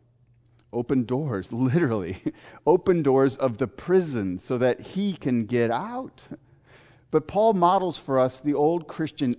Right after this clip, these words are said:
adage, "There are bigger fish to fry." Okay, that didn't come from the Bible, but you get my point.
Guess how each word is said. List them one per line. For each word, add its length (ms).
adage, 680
"There 260
are 120
bigger 400
fish 640
to 100
fry." 480
Okay, 340
that 160
didn't 220
come 200
from 200
the 60
Bible, 420
but 120
you 140
get 180
my 120
point. 400